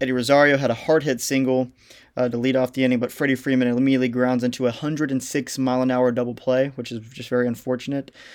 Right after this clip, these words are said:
But Ozzie Albies rockets one off of the bricks in right center. And then Austin Riley right after.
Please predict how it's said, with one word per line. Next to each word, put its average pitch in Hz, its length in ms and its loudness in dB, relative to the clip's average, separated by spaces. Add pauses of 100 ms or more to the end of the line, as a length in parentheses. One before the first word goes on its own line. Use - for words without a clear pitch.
(220)
But 127 160 0
Ozzie 135 360 2
Albies 123 600 2
rockets 131 400 -2
one 131 220 0
off 123 220 -4
of 120 80 -10
the 117 60 -2
bricks 135 520 -2
in 123 260 -4
right 120 480 -6
center. 139 480 -2 (480)
And 117 120 -4
then 123 100 2
Austin 123 320 -2
Riley 127 240 4
right 123 240 4
after. 123 480 -2